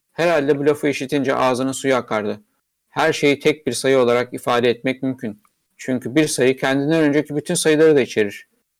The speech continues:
İki sayı bir araya geldiğinde kurallar oluştururlar. Birinden ötekine geçmenin sınırsız kurallarını.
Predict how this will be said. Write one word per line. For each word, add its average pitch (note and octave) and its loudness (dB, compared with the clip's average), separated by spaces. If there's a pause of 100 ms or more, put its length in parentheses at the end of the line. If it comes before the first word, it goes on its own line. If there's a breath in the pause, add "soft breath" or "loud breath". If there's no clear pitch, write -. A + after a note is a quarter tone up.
(260)
İki F3 -2
sayı C#3 2
bir D#3+ 4
araya C3 6
geldiğinde A#2 2
kurallar B2+ 0
oluştururlar. G#2+ -4 (640)
Birinden C3+ 0
ötekine C3 -2
geçmenin A#2 0
sınırsız A#2+ -6
kurallarını. G#2+ -2